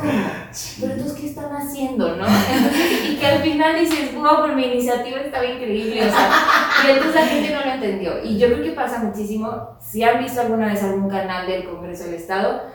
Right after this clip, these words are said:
Speaker 1: como que la gente le pasa más rápido, ¿no? O sea, de que, "Ay, es política", ¿no? Entonces yo creo que esas cosas son las que nos ha caído, al menos en lo personal, me ha caído el veinte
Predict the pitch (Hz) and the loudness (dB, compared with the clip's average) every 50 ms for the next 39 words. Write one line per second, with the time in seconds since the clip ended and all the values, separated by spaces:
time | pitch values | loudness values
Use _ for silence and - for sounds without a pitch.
0 | - - - _ _ _ _ - 196 196 196 196 196 190 185 190 196 190 202 208 | -20 -20 -20 _ _ _ _ -4 -4 -2 -2 -4 -4 -4 -2 -2 -4 -4 -4 -6
1 | 208 - - - 202 196 202 - - 196 196 - - - 175 175 175 180 190 - | -6 -6 -6 -6 -6 -6 -6 -4 -4 -4 -4 -4 -6 -6 -6 -6 -4 -4 -4 -4
2 | 190 - - 208 202 196 202 208 - - 170 160 - 196 185 196 196 196 - - | -4 -2 -2 -2 -2 0 -2 -2 0 2 2 4 6 8 8 8 6 4 4 2
3 | - 214 214 - 220 220 233 285 - - - 339 349 311 - - 320 339 339 339 | 4 4 4 4 4 6 6 6 6 6 6 6 6 6 6 6 6 4 4 4
4 | - - - - 277 262 240 - - - - - 320 - - - - - - 381 | 2 2 2 2 2 2 2 0 -2 -4 -6 -4 -4 -2 0 4 4 4 6 6
5 | 359 - - - - - - - - - - - 370 - - 269 269 - 302 302 | 6 6 4 4 2 2 0 0 -2 -2 -2 -2 -2 -2 -2 -2 -2 -2 -2 -2
6 | 339 339 - 339 339 - 339 339 339 330 330 320 320 320 285 277 277 277 262 262 | -2 -2 -2 -2 -2 -2 -2 -4 -4 -4 -4 -4 -4 -4 -6 -6 -10 -10 -8 -8
7 | 254 247 240 233 240 240 - 190 175 190 - - 180 170 - - 190 185 175 175 | -8 -8 -8 -8 -8 -10 -10 -10 -10 -10 -10 -10 -12 -12 -8 -8 -6 -6 -4 -4
8 | 165 - - - 180 175 175 175 202 220 233 254 269 247 214 196 185 - - 175 | -4 -6 -6 -8 -10 -8 -6 -2 -2 -2 -2 -2 -2 -2 -2 -4 -4 -6 -6 -8
9 | 165 175 - 180 180 185 196 226 - - - - 202 208 208 202 202 208 202 202 | -8 -8 -8 -10 -8 -4 -2 -2 -2 -2 -4 -2 -2 0 0 0 0 0 0 2
10 | 202 196 190 196 196 196 196 202 202 214 220 226 - - - - - | 2 2 0 0 0 0 0 -2 -2 -2 -2 -4 -6 -8 -12 -18 -16